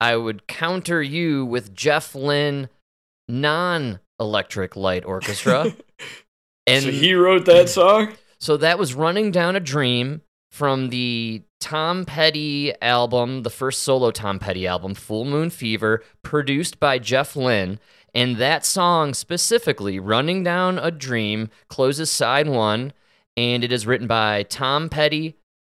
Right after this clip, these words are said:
Speaker 1: Mike Campbell, and Jeff Lynne.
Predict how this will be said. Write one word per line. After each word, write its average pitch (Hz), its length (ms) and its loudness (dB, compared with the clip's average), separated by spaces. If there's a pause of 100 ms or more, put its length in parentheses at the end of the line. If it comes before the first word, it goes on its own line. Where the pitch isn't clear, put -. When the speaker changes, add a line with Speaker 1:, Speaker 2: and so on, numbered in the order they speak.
(220)
Speaker 1:
Mike 123 380 0
Campbell, 139 480 0
and 117 340 0 (720)
Jeff 98 360 0
Lynne. 107 240 -4